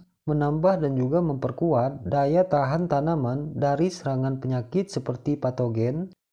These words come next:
yang bisa menyebabkan penyakit tertentu. Karena sepanjang hidup tanaman cabai membutuhkan unsur fosfor, dengan hal ini, kita diwajibkan menggunakan pupuk dengan kandungan fosfor seperti misalnya pupuk T S P ini sebagai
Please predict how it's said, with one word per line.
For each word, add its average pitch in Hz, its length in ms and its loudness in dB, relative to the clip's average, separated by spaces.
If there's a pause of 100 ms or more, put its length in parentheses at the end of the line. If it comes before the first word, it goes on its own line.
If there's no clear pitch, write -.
(160)
yang 160 160 2
bisa 165 400 -2
menyebabkan 147 720 0
penyakit 127 480 -2
tertentu. 131 720 -2 (640)
Karena 170 480 0
sepanjang 135 420 -2
hidup 131 380 0
tanaman 131 400 0
cabai 123 400 0
membutuhkan 143 680 0
unsur 135 400 -4
fosfor, 156 600 0 (260)
dengan 160 320 0
hal 147 240 2
ini, 120 400 -2 (400)
kita 175 360 0
diwajibkan 147 680 0
menggunakan 131 640 -2
pupuk 170 560 -2
dengan 143 400 -2
kandungan 139 480 -2
fosfor 127 520 -2
seperti 147 560 -4
misalnya 147 560 -2
pupuk 175 480 -2
T 139 120 0
S - 80 -6
P 120 280 -2
ini 117 280 -2
sebagai 127 480 -2